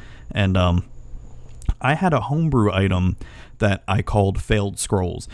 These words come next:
So in my world, magic was very prevalent, you know, like, um, magic was pretty much everywhere. And, um, so what people would commonly sell would be, you know, spell scrolls, right? Magic scrolls, like, "Hey, you wanna be able to do fireball at level one? Sure, here, you know, just pay me a hundred gold," and,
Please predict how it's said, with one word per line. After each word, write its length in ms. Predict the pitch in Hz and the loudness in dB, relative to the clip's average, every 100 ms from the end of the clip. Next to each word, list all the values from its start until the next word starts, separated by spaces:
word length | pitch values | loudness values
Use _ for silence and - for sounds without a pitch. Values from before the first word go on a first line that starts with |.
| - | -14
So 220 | - 147 139 | -2 4 4
in 60 | |
my 220 | 127 139 160 | 6 4 4
world, 440 | 151 147 139 127 | 4 6 6 4
magic 460 | 117 117 123 131 - | 4 4 4 2 2
was 140 | 104 | 2
very 300 | 101 110 110 | 4 2 2
prevalent, 640 | - 107 95 98 98 98 - | 2 2 2 2 2 0 0
you 140 | 101 | 2
know, 300 | 92 90 92 85 | 4 4 2 0
like, 400 | 92 87 85 - | 0 0 0 -2
um, 320 | 87 87 87 - - - - - | -2 0 -2 -4 -16 -16 -18 -4
magic 420 | 110 101 101 104 | 0 2 2 2
was 200 | 104 95 | 2 2
pretty 220 | - 127 117 | 2 2 4
much 200 | 95 98 | 2 0
everywhere. 520 | 85 85 82 80 - - - - - | -2 -2 -2 -4 -6 -12 -20 -18 -6
And, 340 | 95 90 90 90 | -4 -2 0 2
um, 380 | 87 87 87 - - - - | 2 2 0 -4 -16 -16 -8
so 500 | - 120 104 101 - - - - - | 2 4 4 2 -4 -14 -20 -20 -10
what 420 | 139 123 110 - - - - | -4 -2 0 0 -2 -6 0
people 340 | 131 127 120 | 2 2 2
would 140 | 107 | 0
commonly 480 | - 123 110 107 95 | 2 2 4 2 0
sell 340 | - 190 226 135 | 2 4 4 4
would 160 | 101 | 2
be, 300 | 104 101 104 | 2 2 2
you 160 | - 151 | 2 2
know, 260 | 139 139 - | 2 0 -4
spell 360 | - - 214 | -4 2 2
scrolls, 420 | 190 - 85 87 98 | 2 0 -2 0 0
right? 220 | 104 110 | 0 2
Magic 400 | 113 120 117 - | 2 2 0 -6
scrolls, 460 | - 104 95 92 | 0 0 2 0
like, 180 | 98 92 | 0 0
"Hey, 160 | 110 98 | 0 0
you 160 | 92 | 2
wanna 180 | 95 95 | 2 2
be 100 | 95 | 2
able 180 | 95 95 | 2 0
to 80 | 90 | 0
do 160 | 95 | -2
fireball 840 | 92 - 107 98 98 98 98 98 98 | 0 2 2 2 2 2 4 2 0
at 100 | 90 | 0
level 300 | 101 98 95 | 0 2 4
one? 260 | 101 98 | 4 4
Sure, 300 | 95 180 175 | 2 2 2
here, 300 | 127 151 110 | 4 4 2
you 160 | 98 101 | 2 2
know, 100 | 98 | 2
just 180 | 101 - | 2 0
pay 180 | 117 | 0
me 120 | 104 98 | 2 0
a 80 | |
hundred 300 | 101 101 98 | 2 0 0
gold," 400 | 101 104 92 87 | 2 2 2 0
and, 200 | 87 90 | 0 0